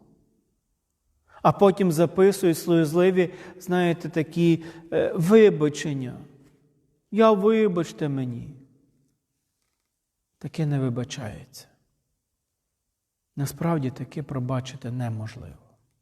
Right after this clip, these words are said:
Я сьогодні говорю, можливо, більше не як священик, а як звичайний українець,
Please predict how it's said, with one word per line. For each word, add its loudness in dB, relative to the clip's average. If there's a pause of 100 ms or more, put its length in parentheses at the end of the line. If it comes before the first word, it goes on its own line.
(1500)
Я 0
сьогодні 0
говорю, 0
можливо, -4
більше -4
не -6
як -8
священик, -10
а -10
як -8
звичайний -2
українець, -8